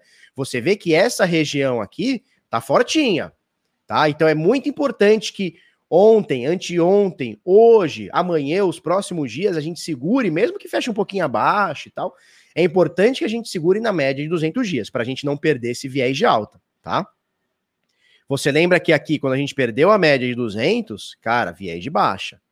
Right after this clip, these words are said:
tá? Viés de baixa. Agora que a gente recuperou, a gente vai entrando no viés de alta novamente. Importante que a gente segure a onda aqui na média de duzentos. Importante que o investidor tenha um, um resguardo aqui, fala, "Não, cara, média de duzentos aqui é importante.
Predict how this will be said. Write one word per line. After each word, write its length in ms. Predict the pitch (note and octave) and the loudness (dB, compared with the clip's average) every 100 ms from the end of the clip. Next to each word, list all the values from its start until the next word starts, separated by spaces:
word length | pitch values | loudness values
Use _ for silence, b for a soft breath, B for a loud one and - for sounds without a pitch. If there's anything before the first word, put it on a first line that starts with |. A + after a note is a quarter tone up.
| _ _ _ _ _ _ _ _ _ | _ _ _ _ _ _ _ _ _
tá? 240 | F#2 A2 | -8 -8
Viés 320 | G#2 G2 F2+ | -8 -8 -6
de 60 | G#2+ | -2
baixa. 340 | F3 B2+ F#2 - b b | 2 2 0 -12 b b
Agora 460 | C#3+ B2+ C#3+ G#3 | -2 2 6 6
que 80 | A#3 | 4
a 20 | |
gente 280 | F3+ F#3 F3+ | 2 0 -2
recuperou, 640 | E3 E3 D#3 C#3+ C#3 G#3 G#3 | -4 -4 -2 0 4 6 6
a 60 | |
gente 180 | C#3 C#3+ | 4 -2
vai 160 | C3 E3+ | 0 0
entrando 500 | F3 - D#3 F3 G3+ | 0 -2 0 0 0
no 120 | A3 | -2
viés 280 | F3+ F3 F#3 | 0 0 0
de 140 | D3 | -2
alta 260 | A#2+ A#2+ C3 | -2 -2 -4
novamente. 540 | C#3+ A#3 A#3 C#3+ - b b b | -2 0 0 -2 -6 b b b
Importante 880 | E3 A3 G3+ E3+ - E3 F3 G#3 - | -4 0 2 2 2 2 2 2 2
que 80 | A3 | 2
a 40 | |
gente 220 | F#3 G3 | 2 -2
segure 380 | - F#3+ D#3 E3+ | -4 -2 2 2
a 80 | D#3+ | 2
onda 260 | D3 D3 C3 | 2 0 -2
aqui 160 | C#3 | -2
na 100 | D3+ | -2
média 300 | D#3+ C3+ C3+ | 0 0 -2
de 80 | C#3 | -6
duzentos. 580 | E3 A3 E3 F#2+ - - _ _ _ - | -4 -2 -2 -4 -12 -20 _ _ _ -14
Importante 560 | C3+ D3 - E3+ A#3+ | -4 -2 2 2 2
que 60 | A#3 | 0
o 40 | |
investidor 520 | G#3+ G3 - D#3 F3+ F3+ | 0 0 -2 0 0 2
tenha 300 | F3 F#3+ A3 | 2 4 4
um, 540 | G#3+ F#3+ F3+ D#3+ D#3+ | 2 0 0 0 0
um 20 | |
resguardo 640 | D3 F#3 D3+ C#3+ D3 G#3 F#3 | 2 0 2 4 4 4 2
aqui, 120 | - | -2
fala, 140 | C#3+ | -4
"Não, 160 | D3+ C3 | -2 -4
cara, 160 | G2 | -6
média 160 | G#2 B2+ | -8 -10
de 60 | C3 | -10
duzentos 260 | B2 C#3 | -12 -12
aqui 140 | B2+ C#3+ | -10 -10
é 20 | |
importante. 540 | C3+ - C3+ F#2+ - | -8 -8 -8 -10 -14